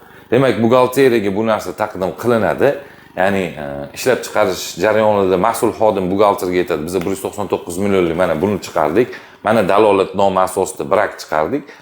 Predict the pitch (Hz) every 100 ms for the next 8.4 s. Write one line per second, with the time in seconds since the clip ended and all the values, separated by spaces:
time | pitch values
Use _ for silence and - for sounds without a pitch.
0 | _ 98 92 95 98 92 90 82 82 80
1 | 90 87 82 85 87 82 80 80 - 151
2 | 151 - - - 101 87 - - - 92
3 | - 90 87 - 82 - 90 - 85 82
4 | 151 - - - _ _ 101 101 92 90
5 | 82 87 87 - 87 82 78 127 135 107
6 | 98 - - 131 - 151 101 104 95 -
7 | 135 139 107 95 90 101 104 - 87 -
8 | - 71 - -